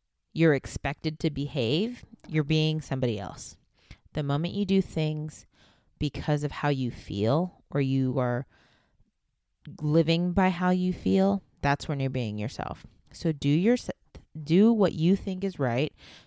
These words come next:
do what you feel is good, and be yourself, and be happy, and just live, and vibe, and chill,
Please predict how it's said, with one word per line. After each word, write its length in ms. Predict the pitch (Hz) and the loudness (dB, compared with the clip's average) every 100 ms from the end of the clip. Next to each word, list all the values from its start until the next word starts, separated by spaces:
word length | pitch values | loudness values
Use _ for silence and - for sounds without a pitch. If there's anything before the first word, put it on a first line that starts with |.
| _ | _
do 120 | - | -4
what 200 | 139 131 | -2 -2
you 240 | 127 139 208 | -2 0 0
feel 340 | - 156 123 | 2 2 2
is 160 | 107 - | 0 -6
good, 360 | - 78 90 - - _ - | -6 -4 -4 -8 -20 _ -6
and 180 | 208 | -4
be 180 | 190 208 | -2 -2
yourself, 840 | 202 196 - 330 - - - - - _ - | -2 -4 -4 -6 -6 -8 -18 -20 -20 _ -4
and 160 | 202 | -2
be 120 | 233 | 0
happy, 720 | 226 - - 339 _ - - - _ _ - - - - | -4 -6 -6 -6 _ -12 -12 -18 _ _ -20 -20 -10 -2
and 160 | 214 | 0
just 320 | 208 262 - | 0 0 -2
live, 680 | 185 185 226 254 190 - 160 - - _ | -4 0 2 2 0 -4 -8 -14 -20 _
and 220 | 196 185 | -2 -2
vibe, 640 | 160 165 226 180 156 156 147 - _ | -2 -2 -2 -4 -6 -8 -8 -14 _
and 240 | 196 190 - | -2 -2 -2
chill, 580 | - 240 254 190 160 | 0 4 4 4 -2